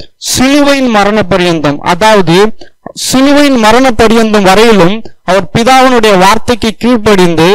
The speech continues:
நடந்தபடியால் என்று சொல்லப்படுகிறது. அப்போ தேவன்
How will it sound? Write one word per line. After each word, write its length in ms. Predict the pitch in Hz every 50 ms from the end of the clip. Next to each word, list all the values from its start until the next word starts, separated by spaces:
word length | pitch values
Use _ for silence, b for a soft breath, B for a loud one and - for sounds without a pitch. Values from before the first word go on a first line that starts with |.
| 226 - - - _
நடந்தபடியால் 720 | - 202 196 208 240 254 254 220 240 226 226 220 220 226 220
என்று 200 | 214 208 196 208 202
சொல்லப்படுகிறது. 800 | - 190 190 208 190 175 185 175 170 160 160 160 151 147 156 151 196 - - _ - _ _
அப்போ 480 | - 220 208 - 240 220 220 233 247 - - 190
தேவன் 540 | 208 254 294 302 285 269 262 262 202 190